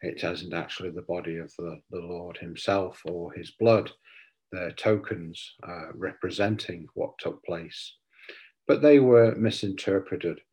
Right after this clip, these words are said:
But it didn't take much for Rome to persecute Christians. One of the Christians at the time said that all you need is a bad harvest,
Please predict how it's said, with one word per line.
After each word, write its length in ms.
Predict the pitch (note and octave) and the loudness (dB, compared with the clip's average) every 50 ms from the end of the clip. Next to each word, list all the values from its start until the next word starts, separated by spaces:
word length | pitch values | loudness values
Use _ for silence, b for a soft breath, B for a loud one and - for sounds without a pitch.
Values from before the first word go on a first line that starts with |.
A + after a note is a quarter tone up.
| b b b b b b b b _ - | b b b b b b b b _ 2
But 120 | D3 D3+ | 4 4
it 100 | D3+ D3+ | 4 4
didn't 260 | E3 F#3+ E3+ C#3+ - | 6 6 4 4 2
take 320 | - - C3+ B2+ A#2 - G#2+ | 2 2 2 2 2 0 0
much 600 | A2+ B2 C3+ B2 - - - - - - - - _ - | 0 2 2 2 0 -2 -6 -4 -4 -4 -4 -8 _ -20
for 720 | - - - A2+ G#2 G2+ G2+ G2 G2 F#2+ F#2 F2 D#2+ - _ _ _ - | -14 -6 -2 0 2 2 2 2 0 0 -2 -4 -8 -12 _ _ _ -4
Rome 600 | F#2+ G#2 G#2+ G#2+ G#2+ G#2+ G2+ F#2+ F2 E2+ E2 E2 _ - | 2 4 4 4 4 4 0 -2 -8 -12 -14 -16 _ -12
to 340 | - - G2+ F#2 F2+ F2+ - | -4 -2 -2 -2 -2 -4 -6
persecute 760 | - - A2 A2+ A2 - - A2+ A#2 - G#2 F#2 E2+ - - B B B B B B B B B _ | -2 0 2 2 2 0 -4 -6 -6 -4 -4 -4 -4 -4 -10 B B B B B B B B B _
Christians. 600 | - - G#2 - - - - F#2 E2+ E2+ F2 F2 | 0 0 0 0 0 -4 -4 -6 -6 -6 -8 -4
One 160 | G#2 A2 A2+ A2 | -2 0 0 0
of 80 | F#2+ | 0
the 80 | G2 F2+ | -2 -4
Christians 580 | F#2+ - G2+ F#2+ - - - G2 F#2+ F#2 - | -2 -4 -4 -4 -4 -6 -8 -8 -10 -8 -8
at 120 | G2+ - - | -8 -8 -8
the 100 | F#2 - | -8 -12
time 580 | - - B2+ A#2 A#2 A2 G#2 F#2+ F2+ F2 E2 B B B B B B B B | -6 -2 0 0 2 2 2 0 -2 -6 -12 B B B B B B B B
said 360 | - - G#2 F#2+ F2+ F2 E2 | -2 2 2 2 2 2 -2
that 180 | F#2+ F2 - | -4 -4 0
all 280 | - A2+ A2+ A2 A2 G#2+ | 2 4 6 6 6 6
you 180 | G2 F#2+ G2 F#2+ | 4 2 2 2
need 380 | G2 G#2+ G#2+ G#2+ G#2 G2+ G2 | 2 2 2 2 2 0 0
is 280 | F#2+ F#2 F2+ E2+ - - | -2 -2 -4 -6 -10 -10
a 80 | F2+ | -8
bad 280 | E2 - A2+ G#2 G#2 G2 | -2 0 2 2 2 0
harvest, 800 | - - A2+ A2+ A2 G#2+ - G2 F#2+ - - - - - - _ | -2 -2 -2 0 0 0 0 0 -2 -2 -6 -12 -14 -14 -16 _